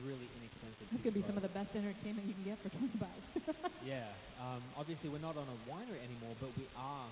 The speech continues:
Speaker 1: on the pier. So weather permitting, everything's gonna be outdoors, uh, which is great. So we're gonna
Speaker 2: Awesome.
Speaker 1: have, like, the, the dance floor and, you know, the food. We're gonna have food trucks just like we did last year. And a whole bunch of
Speaker 2: Fantastic.
Speaker 1: really cool stuff.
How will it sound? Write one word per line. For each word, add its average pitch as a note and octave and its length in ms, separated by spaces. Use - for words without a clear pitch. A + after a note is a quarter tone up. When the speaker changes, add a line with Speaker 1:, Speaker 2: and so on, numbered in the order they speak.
Speaker 1:
on B2+ 140
the G#2 80
pier. G#2+ 220
So A#2+ 80
weather B2+ 160
permitting, C#3+ 320
everything's C3 320
gonna A2+ 160
be G#2+ 80
outdoors, G2 520
uh, G#2 240
which A2 80
is G2 120
great. F#2 160
So A3+ 140
we're F3 160
gonna - 80
Speaker 2:
Awesome. A2 160
Speaker 1:
have, G#2+ 80
like, G#2+ 240
the, - 80
the G#2 80
dance C3+ 240
floor C3 400
and, A2 240
you G#2 140
know, F#3 80
the - 160
food. D#3 260
We're B2+ 140
gonna A2 80
have - 160
food E3 160
trucks C#3 320
just B2 80
like A#2+ 160
we B2 80
did A#2 80
last A2+ 240
year. A2+ 160
And F3 80
a - 80
whole C#3+ 80
bunch C#3 160
of - 100
Speaker 2:
Fantastic. A2 60
Speaker 1:
really B2 240
cool A#2 120
stuff. G#2 180